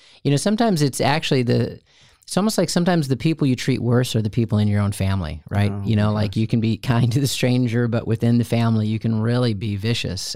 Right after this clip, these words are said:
Speaker 1: And, um,
Speaker 2: Absolutely.
Speaker 1: and I see that within Catholicism.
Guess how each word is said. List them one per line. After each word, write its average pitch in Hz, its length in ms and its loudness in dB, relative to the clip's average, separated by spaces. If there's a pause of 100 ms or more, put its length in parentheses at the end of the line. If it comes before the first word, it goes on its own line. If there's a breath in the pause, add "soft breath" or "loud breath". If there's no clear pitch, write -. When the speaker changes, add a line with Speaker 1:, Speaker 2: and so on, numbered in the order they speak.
Speaker 1:
And, 107 280 0 (600 loud breath)
um, 107 120 -4
Speaker 2:
Absolutely. 101 560 0
Speaker 1:
and 120 480 0
I 123 180 0
see 147 200 0
that 139 180 2
within 139 540 0
Catholicism. 139 680 -6